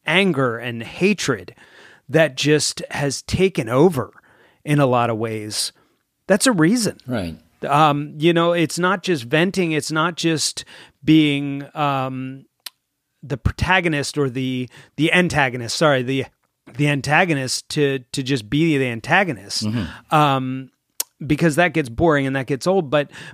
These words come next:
Speaker 1: but, you know, when you really delve into these things, when you see, and, and you know what? It comes a lot from experience too, of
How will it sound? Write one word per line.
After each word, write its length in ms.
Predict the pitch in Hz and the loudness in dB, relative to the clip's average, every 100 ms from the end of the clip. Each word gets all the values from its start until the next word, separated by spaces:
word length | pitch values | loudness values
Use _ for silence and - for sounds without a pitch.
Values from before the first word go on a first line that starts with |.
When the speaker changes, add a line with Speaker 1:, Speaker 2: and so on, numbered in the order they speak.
| _ | _
Speaker 1:
but, 260 | 160 156 _ _ | 2 2 _ _
you 240 | 185 180 190 | -14 -4 0
know, 120 | 160 | 0
when 180 | 151 151 | -2 -2
you 100 | 143 | -2
really 500 | 131 180 220 185 151 | 0 2 4 4 0
delve 420 | 113 139 147 131 | 0 2 4 2
into 320 | 160 196 170 | 0 0 0
these 280 | 151 127 - | 0 -2 -2
things, 340 | 139 131 131 | -2 -2 -4
when 140 | 139 135 | -4 -2
you 100 | 139 | -2
see, 720 | - - 208 202 190 165 151 - - - _ _ _ _ - | -2 -2 -2 -2 0 0 -2 -4 -20 -20 _ _ _ _ 0
and, 180 | 202 180 | 0 2
and 240 | 214 170 185 | 0 0 -4
you 160 | 196 | 0
know 100 | 226 | 4
what? 220 | 262 262 | 2 2
It 180 | - 190 | -2 -2
comes 240 | 214 247 226 | 0 0 2
a 60 | |
lot 240 | 220 208 196 | 0 0 -4
from 120 | 180 | -6
experience 680 | 165 - 202 196 180 160 - | -6 -2 -2 0 -2 -6 -4
too, 300 | 214 220 208 | 0 2 2
of 500 | 170 156 156 151 135 | 4 6 4 2 -4